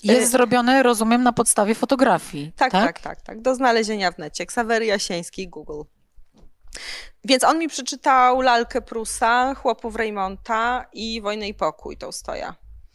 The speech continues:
Speaker 2: E, i w ogóle Tolstoj to jest w-, w-, wie-, wielki temat, większy niż tylko Wojna i pokój,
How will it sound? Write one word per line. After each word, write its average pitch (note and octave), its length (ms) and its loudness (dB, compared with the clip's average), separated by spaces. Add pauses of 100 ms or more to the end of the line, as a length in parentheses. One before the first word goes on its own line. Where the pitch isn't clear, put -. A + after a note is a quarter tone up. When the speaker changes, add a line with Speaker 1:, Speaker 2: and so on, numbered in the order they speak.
(360)
Speaker 2:
E, G3+ 260 -6
i G#3 40 -10
w A#3+ 40 -4
ogóle C4 180 -2
Tolstoj A#3+ 400 -2
to - 120 -10
jest - 320 -10 (260)
w-, G3 320 -18 (260)
w-, G#3 260 -10
wie-, G#3 380 0
wielki A3+ 380 -2
temat, A3 320 0
większy B3 380 -2
niż A#3+ 200 -6
tylko A3+ 260 -6
Wojna G#3 340 -4
i G#3 80 -10
pokój, G3+ 460 -6